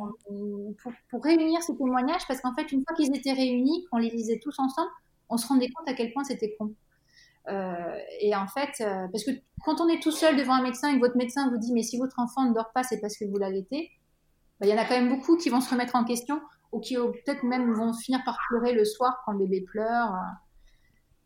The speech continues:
Donc voilà, ça, je voulais réunir tous ces com-, témoignages pour dire, « Mais non, en fait, n'écoutez pas ça, c'est ridicule, ce sont des gens qui n-, n-, n'y connaissent rien, ne se posent pas de questions. » Euh, et puis petit à petit, euh, j'avais ouvert un blog à l'époque.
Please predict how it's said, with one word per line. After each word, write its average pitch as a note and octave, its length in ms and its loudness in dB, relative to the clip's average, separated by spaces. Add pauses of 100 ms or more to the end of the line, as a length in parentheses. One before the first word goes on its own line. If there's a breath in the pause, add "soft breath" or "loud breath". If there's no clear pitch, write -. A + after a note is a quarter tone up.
(200)
Donc B3 80 4
voilà, A3+ 240 4
ça, E4 200 6
je D#4+ 80 2
voulais D4+ 380 0
réunir D4+ 420 2
tous C#4+ 140 -8
ces A#3+ 240 -2 (180)
com-, A3+ 380 -2
témoignages B3+ 440 0
pour A3 120 -4
dire, « B3+ 200 -2
Mais G#3+ 140 0
non, A#3 120 0
en G#3+ 120 0
fait, C4 200 -4
n'écoutez A#3+ 460 0
pas C4 120 0
ça, B3+ 240 -2
c'est A3 200 -10 (120)
ridicule, B3+ 520 -6
ce A#3 120 -4
sont G#3 140 -4
des G#3 120 0
gens A#3+ 140 -2
qui A#3 140 -10
n-, G#3+ 120 -6 (180)
n-, G3+ 380 0
n'y G3+ 120 -4
connaissent C4+ 360 0
rien, A#3+ 280 0
ne G3+ 120 -2
se G3+ 180 -10
posent E4 380 0
pas C4 140 0
de C4 120 -12
questions. » - 400 -4 (640 soft breath)
Euh, G#3 180 2 (340)
et A#3+ 140 -2
puis D4+ 180 0
petit D4 220 -2
à B3 80 4
petit, C4+ 500 -4
euh, G#3 640 2
j'avais A3 240 2
ouvert A#3 260 2
un G#3+ 120 0
blog B3+ 300 -2
à A3 60 -2
l'époque. B3 440 0